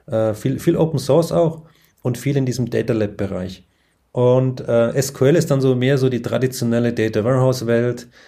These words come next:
und die zwei Welten sind oftmals sehr getrennt. Was wir jetzt anbieten ist, dass du, äh, also erstmal, ähm, haben wir die sogenannte U D Fs, User Defined Functions. Ähm, da kannst du beliebige Programmiersprachen installieren. Wir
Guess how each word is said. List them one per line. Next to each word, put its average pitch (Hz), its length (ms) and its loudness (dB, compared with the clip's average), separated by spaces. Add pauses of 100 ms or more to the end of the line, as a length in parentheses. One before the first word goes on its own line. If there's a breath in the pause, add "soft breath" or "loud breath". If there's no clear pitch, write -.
(140 soft breath)
und 110 180 -4
die 117 80 -4
zwei 107 300 2
Welten 117 240 -2
sind 113 160 -4
oftmals 107 360 -6
sehr 110 100 -6
getrennt. 95 500 -10
Was 113 200 -4
wir 151 80 4
jetzt 185 200 2
anbieten 160 420 2
ist, - 360 0 (600 loud breath)
dass 127 220 4
du, 135 400 4
äh, 120 60 -2
also 117 240 4
erstmal, 123 560 2
ähm, 110 460 -2
haben 117 140 -2
wir 110 280 0
die 107 120 -12
sogenannte 113 440 -2 (120)
U 117 60 0
D 110 120 0
Fs, 185 460 2
User 120 240 -2
Defined 101 320 -4
Functions. 175 600 0 (640 loud breath)
Ähm, 110 380 0
da 110 100 2
kannst 123 300 0
du 110 160 2
beliebige 123 440 0
Programmiersprachen 127 920 0
installieren. 117 760 0
Wir 113 520 0